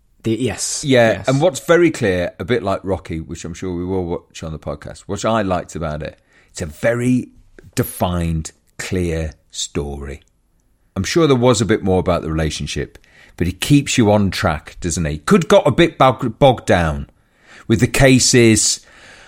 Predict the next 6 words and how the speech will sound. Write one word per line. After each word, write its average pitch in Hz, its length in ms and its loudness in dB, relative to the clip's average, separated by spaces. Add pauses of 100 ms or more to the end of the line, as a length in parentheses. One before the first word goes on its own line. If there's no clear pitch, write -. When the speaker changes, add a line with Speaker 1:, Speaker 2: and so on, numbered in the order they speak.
(100)
Speaker 2:
could 180 240 4
have 165 140 4
got 123 300 2 (440)
a - 40 0
bit 131 220 2
dry. 95 640 2